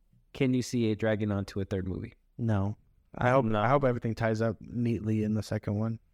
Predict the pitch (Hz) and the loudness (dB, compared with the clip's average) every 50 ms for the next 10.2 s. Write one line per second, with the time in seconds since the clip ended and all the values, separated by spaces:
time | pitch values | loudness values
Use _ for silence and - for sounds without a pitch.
0 | _ - - 127 120 110 110 104 104 104 101 101 104 110 110 110 - - - 127 | _ -10 -4 -2 0 2 2 2 2 0 0 0 0 0 0 0 -2 -2 0 0
1 | 113 104 - 101 104 101 - - 113 107 104 101 - _ 120 107 104 101 104 101 | 2 2 2 2 0 0 0 0 -2 -2 -2 -2 -4 _ 0 2 2 4 4 2
2 | - - 104 101 101 101 101 107 107 104 101 98 104 101 104 104 104 101 101 - | 2 2 2 2 2 2 2 2 4 2 2 2 2 2 2 2 0 0 0 2
3 | 101 98 98 98 98 101 98 101 95 104 104 107 104 107 107 107 - _ _ _ | 2 2 2 2 0 0 0 0 2 4 4 4 4 4 2 0 -4 _ _ _
4 | _ _ _ _ - 110 98 - - 113 107 101 101 104 101 101 98 95 92 - | _ _ _ _ -4 -2 -2 0 0 0 2 2 2 2 2 2 0 -2 -4 -6
5 | _ _ _ _ _ _ _ _ _ _ - 113 104 101 95 - - - - 110 | _ _ _ _ _ _ _ _ _ _ -2 0 0 0 -4 -6 -4 2 4 4
6 | 107 107 107 107 104 104 - _ _ _ - 104 101 95 - 113 104 - - 110 | 6 6 4 4 2 0 -2 _ _ _ -6 -6 -6 0 2 2 2 2 2 2
7 | 107 104 104 104 104 104 - _ _ _ _ _ _ 127 113 101 - - - - | 2 2 2 0 -2 -4 -8 _ _ _ _ _ _ 0 0 0 0 -8 -20 -20
8 | _ _ _ _ 131 117 110 - 110 107 120 127 127 131 127 127 127 123 120 117 | _ _ _ _ -4 -4 -2 -2 0 2 4 4 6 4 4 4 4 4 2 2
9 | 110 - - - 107 113 120 120 120 120 120 117 - - 127 123 117 127 123 127 | 0 -2 -2 0 2 2 4 4 2 0 0 -2 -2 -2 -2 0 2 2 2 4
10 | 127 120 - | 2 0 -2